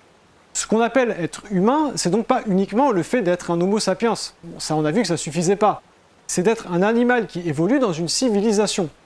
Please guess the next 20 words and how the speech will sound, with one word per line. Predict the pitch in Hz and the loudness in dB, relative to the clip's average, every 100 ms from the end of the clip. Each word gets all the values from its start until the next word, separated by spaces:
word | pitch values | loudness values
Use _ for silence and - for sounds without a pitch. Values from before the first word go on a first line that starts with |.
| _ _ - | _ _ -6
Et | 156 | -2
ça, | - 294 | 2 2
ça | - 196 | 2 0
a | |
des | 175 | 0
conséquences | 170 196 190 233 254 - - - | -2 -2 0 0 0 -2 -12 -2
colossales | 302 262 - 214 233 | 2 2 2 0 0
sur | 202 190 | -2 -2
notre | 165 175 | -2 0
rapport | 165 190 226 185 | 0 2 0 0
au | |
monde. | 190 170 139 - _ _ - | -2 -2 -4 -10 _ _ -8
Parce | 147 | -6
que | - | -2
la | 151 | -2
civilisation | - 254 262 233 226 214 277 302 | 0 2 2 2 2 0 0 0
a | 185 | -2
son | 147 180 | -2 0
histoire | 233 - 185 | 0 0 -2
propre. | - - 165 | -2 -2 -2